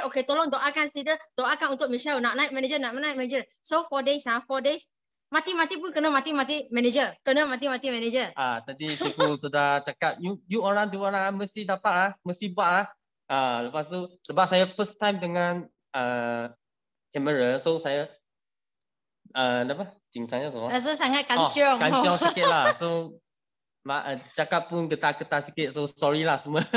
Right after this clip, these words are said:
Speaker 2: <laughs> So, tak apa. Lama kelamaan, Aaron pun boleh cakap dengan very smooth.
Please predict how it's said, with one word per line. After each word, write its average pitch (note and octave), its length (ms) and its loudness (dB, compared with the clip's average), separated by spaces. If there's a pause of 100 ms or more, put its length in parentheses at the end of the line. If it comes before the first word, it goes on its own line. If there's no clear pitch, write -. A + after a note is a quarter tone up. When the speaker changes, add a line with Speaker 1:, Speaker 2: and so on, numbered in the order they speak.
(340)
Speaker 2:
<laughs> F#4+ 440 -4
So, F3 80 0
tak - 240 2
apa. E3+ 240 4 (240)
Lama F3+ 320 0
kelamaan, F3 640 0 (480)
Aaron D#3 240 -2
pun E3 80 -6
boleh D3 240 -4
cakap C#3 240 -4
dengan C3+ 480 -4
very C3 240 -2
smooth. B2+ 320 -4